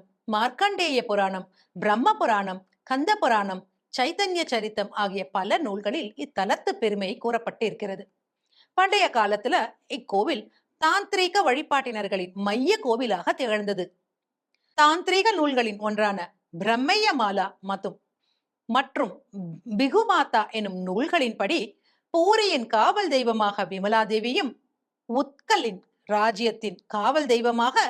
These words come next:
விரஜா என்று அழைக்கப்படும் கிரிஜா தேவியை குறிப்பிட்டிருக்கிறது. பத்தாம் நூற்றாண்டில் வாழ்ந்த நாத் சம்பிரதாயத்தை நிறுவிய மச்சேந்திரநாத்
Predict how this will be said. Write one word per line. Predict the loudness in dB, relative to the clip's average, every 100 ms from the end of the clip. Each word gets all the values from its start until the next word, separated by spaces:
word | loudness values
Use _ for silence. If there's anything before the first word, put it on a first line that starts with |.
| -2
விரஜா | -2 2 2 4 4 2
என்று | -2 -4 -4
அழைக்கப்படும் | -4 -2 -2 -2 -2 -4 -8 _ -10
கிரிஜா | 0 2 4 6 4 4
தேவியை | 0 -2 -6 -4
குறிப்பிட்டிருக்கிறது. | -4 -4 -4 -4 -4 -4 -8 -10 _ _ _ _ _ _ 0
பத்தாம் | 2 4 4 4
நூற்றாண்டில் | 0 2 2 2 0
வாழ்ந்த | 0 -2 -4 -8 -2
நாத் | 2 2 2 -2 -14
சம்பிரதாயத்தை | -6 -4 -2 2 2 0 -4 -6
நிறுவிய | -6 -4 -2 0 -2
மச்சேந்திரநாத் | -4 -6 -4 -2 0 0 0 -4